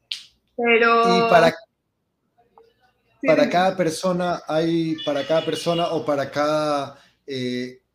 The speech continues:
Speaker 2: gasto calórico, por así decirlo, co-, ¿cómo se dice? Déficit calórico creo que se llama, ¿no? Cuando, o sea, para cada persona hay un déficit calórico diferente o, o, o una, o gastamos calorías diferentes, digamos, ¿puede ser que yo necesite más calorías que otra persona o,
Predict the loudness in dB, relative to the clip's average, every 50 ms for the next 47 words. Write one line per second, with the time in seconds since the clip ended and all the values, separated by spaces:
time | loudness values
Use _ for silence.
0 | _ _ _ _ -20 -10 -4 -2 0 0 0 -2 -4 -4 -4 -4 -2 0 2 2
1 | 4 4 4 4 4 2 0 -4 -6 -6 -6 -6 -6 -6 -6 -8 -10 -8 -6 -6
2 | -6 -6 -6 -6 -8 -10 -12 -16 -18 -18 -20 -20 -20 _ -20 -18 -16 -16 -14 -10
3 | -6 -2 -2 -2 -2 -2 -6 -10 -10 -14 -14 -10 -8 -6 -6 -6 -8 -10 -14 -18
4 | -20 -20 -20 _ -20 -20 -18 -16 -18 -18 -20 -20 -20 -20 -20 -20 _ _ _ _
5 | _ -20 -14 -10 -8 -8 -8 -8 -8 -6 -4 -4 -4 -4 -6 -14 -14 _ 0 2
6 | 4 6 6 6 6 4 4 4 6 6 8 8 6 6 6 4 4 2 0 -2
7 | -2 0 2 2 4 4 2 2 0 0 -2 -2 -2 -4 -4 -6 -6 -6 -6 -8
8 | -8 -8 -6 -6 -6 -6 -6 -4 -4 -4 -4 -4 -6 -8 -8 -6 -6 -6 -6 -6
9 | -8 -10 _ _ _ _ _ _ -12 -10 -8 -6 -6 -6 -4 -2 -2 -2 -2 -2
10 | -4 -4 -2 -2 0 0 0 -2 -2 -2 -4 -6 -6 -6 -6 -6 -6 -4 -6 -6
11 | -6 -6 -10 -12 -14 -20 _ _ _ _ _ _ _ _ -6 -6 -4 -4 -4 -6
12 | -6 -4 -4 -4 -4 -4 -4 -6 -6 -10 -12 -12 -14 -12 -12 -10 -10 -10 -10 -10
13 | -8 -8 -6 -6 -6 -6 -8 -8 -10 -10 -8 -8 -10 -10 -12 -12 -8 -6 -6 -4
14 | -4 -6 -8 -12 _ _ -8 -6 -6 -4 -4 -6 -8